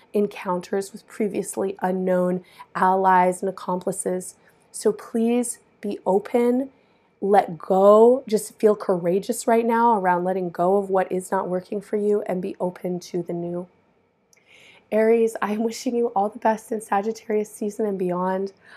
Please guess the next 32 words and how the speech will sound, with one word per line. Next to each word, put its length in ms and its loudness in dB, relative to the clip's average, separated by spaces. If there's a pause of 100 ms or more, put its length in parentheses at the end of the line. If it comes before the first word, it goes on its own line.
(180)
I 40 -4
really 300 2
hope 240 -2
that 180 0
any 180 -2
or 120 -4
all 240 -2
of 120 -8
that 160 -6
is 120 -16
helpful 360 -8
for 200 -8
you. 340 -4 (120)
I'm 60 -20 (320)
sending 320 -4
you 100 -4
a 20 -8
lot 240 0
of 140 -6
love. 280 -2 (560)
Bye 160 -4
for 160 -8
now. 320 -8 (2000)
If 180 -4
you 120 6
enjoy 360 6
my 140 2
readings 520 2
and 160 -6
find 200 -2
them 100 -2
supportive, 800 -4